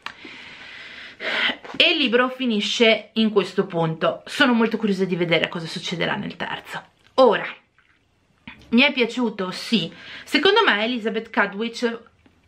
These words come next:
crea dei bellissimi romanzi storici. Ho adorato La Corona d'Inverno, ho, come ho adorato La Regina Ribelle. Perché? Perché dà un'immagine di Eleonora d'Aquitania molto reale.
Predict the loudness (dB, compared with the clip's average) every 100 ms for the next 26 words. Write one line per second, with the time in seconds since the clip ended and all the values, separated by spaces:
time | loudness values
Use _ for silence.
0 | _ -2 2 4 2 0 0 0 0 2
1 | 2 4 4 0 -4 -6 -6 -4 -4 -4
2 | 2 4 4 2 0 0 -4 -6 -6 -6
3 | -6 -10 -8 -4 -2 0 0 0 -6 -14
4 | -14 -14 -18 _ _ _ _ 4 6 6
5 | 2 -6 0 4 4 4 0 0 -2 -2
6 | 0 -2 -2 -4 -4 -4 -4 -4 -4 0
7 | 0 0 -4 -4 -12 -20 0 2 4 2
8 | 2 0 2 2 2 2 -2 -2 -2 -6
9 | 0 4 6 6 4 4 0 0 2 2
10 | 2 -2 0 0 0 0 2 0 -2 -4
11 | -8